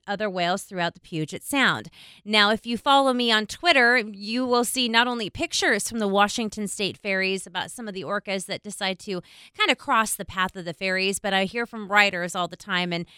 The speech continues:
um, as a matter of fact, I believe there was one boat that was twenty-five, thirty minutes late for departure, or they were in, en route to their destination and they were delayed because of orcas. And I'm telling you,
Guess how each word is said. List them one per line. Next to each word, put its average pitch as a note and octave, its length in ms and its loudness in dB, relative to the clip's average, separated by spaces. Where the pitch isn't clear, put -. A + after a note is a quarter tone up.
um, F#3 380 0
as G#3 120 -6
a A3+ 60 -8
matter C4+ 200 -2
of C#4+ 80 -4
fact, C4 260 -2
I A3 100 0
believe A3+ 340 -2
there A3+ 140 0
was G#3 220 0
one A#3 260 0
boat G3+ 220 0
that F#3+ 100 -4
was - 140 -2
twenty-five, A#3+ 520 0
thirty A#3+ 380 -2
minutes G#3 360 -2
late G3+ 540 -2
for A#3 200 -2
departure, G#3+ 720 0
or G3+ 340 0
they G3+ 140 -6
were F#3+ 200 -4
in, - 360 -8
en B3+ 160 0
route G#3 600 4
to C#4+ 180 2
their G#3 200 2
destination G3 800 -2
and A3 120 -2
they G#3+ 80 4
were G#3+ 140 2
delayed G#3+ 600 0
because G#3+ 460 -2
of G#3 220 -2
orcas. F#3+ 640 -4
And G3+ 180 -8
I'm F#3+ 100 -8
telling C4 300 0
you, F3+ 220 0